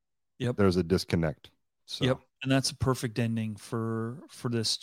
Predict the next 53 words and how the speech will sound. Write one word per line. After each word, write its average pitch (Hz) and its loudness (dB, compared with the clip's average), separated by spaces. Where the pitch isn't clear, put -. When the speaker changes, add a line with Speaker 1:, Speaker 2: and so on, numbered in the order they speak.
Speaker 1:
for - -4
this 120 0
chat. 120 0
I 120 -4
mean, 123 4
we 143 4
could 131 -2
go 110 4
on 120 2
Speaker 2:
Oh. 107 6
Speaker 1:
and 120 2
on, 120 6
and 120 2
there's 120 2
other 135 6
pieces 123 2
that 113 2
are 110 2
gonna 110 -2
surface, 113 0
but, 113 -4
uh, 113 0
but 120 4
yeah, 120 6
I, 120 -2
I - 6
wanted 139 4
to 143 2
get 127 6
into 139 4
this 120 2
because 113 0
there's 113 0
so, - 2
there's 127 4
so 139 2
many 143 0
dimensions 123 2
and 117 4
trade-offs 131 4
and 113 0
challenges. 127 2
And 110 0
when 110 0
you're 107 -2
growing 120 6
at 117 2
hyper 127 2
speed, 131 4
it's 151 -2
not 120 2
a 120 0
perfect, 120 2